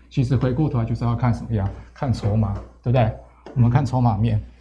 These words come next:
所以我们来看一下这个筹码面来说的话，其实中光电的筹码，我抓个大概给投资朋友看一下。董监事持股还好，可是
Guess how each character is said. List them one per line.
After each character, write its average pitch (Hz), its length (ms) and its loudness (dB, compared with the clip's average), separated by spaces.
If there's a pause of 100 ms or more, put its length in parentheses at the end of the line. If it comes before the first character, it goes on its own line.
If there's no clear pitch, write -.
(160)
所 - 160 2
以 175 40 6
我 139 60 4
们 135 80 0
来 127 60 2
看 156 200 0
一 - 20 -2
下 135 160 2
这 160 140 0
个 147 100 2
筹 135 140 -2
码 120 100 0
面 131 160 0
来 113 80 0
说 127 180 -2
的 113 80 0
话， 117 200 2 (300)
其 160 120 0
实 165 60 4
中 214 160 2
光 214 100 4
电 214 120 2
的 170 60 2
筹 143 180 2
码， 113 240 0 (400)
我 117 120 0
抓 202 220 0
个 175 100 0
大 160 180 2
概 151 140 2
给 107 60 0
投 107 120 -2
资 113 100 -2
朋 107 120 -2
友 101 60 -6
看 104 200 -6
一 98 40 -10
下。 117 100 -10 (1000)
董 151 120 0
监 190 180 4
事 208 120 4
持 156 160 0
股 135 340 -4 (680)
还 135 180 2
好， 123 380 -2 (1000)
可 120 100 2
是 170 240 -2